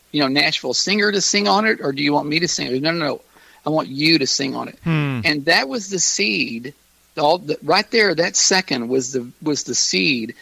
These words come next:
Speaker 1: for this record, for What Love Makes Us Do. The, the album that's gonna be out in a few weeks started right there. And so so he, so he sends me this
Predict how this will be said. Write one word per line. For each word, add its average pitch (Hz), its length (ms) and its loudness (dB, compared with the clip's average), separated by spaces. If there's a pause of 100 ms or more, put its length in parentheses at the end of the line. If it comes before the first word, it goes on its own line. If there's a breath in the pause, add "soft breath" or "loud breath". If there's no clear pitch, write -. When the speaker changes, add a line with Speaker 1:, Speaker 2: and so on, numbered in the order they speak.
(220 loud breath)
Speaker 1:
for - 220 -2
this 147 320 -2
record, 147 580 -2 (100)
for - 160 -2
What 147 160 2
Love 165 240 -2
Makes 139 320 -8
Us 123 140 -4
Do. 107 400 -4
The, 120 180 -4
the 123 220 -4
album 143 240 2
that's 151 140 -4
gonna 156 200 -2
be 156 220 2
out 170 240 -2
in 127 80 -8
a 117 40 -10
few 127 220 -4
weeks 123 360 -4 (280 loud breath)
started 156 460 0
right 131 400 -2
there. 165 320 2
And 139 200 -2
so 139 380 2 (380 loud breath)
so 151 220 2
he, 214 560 -2
so 156 160 4
he 160 200 0
sends 226 340 0
me 202 180 -2
this 165 260 -2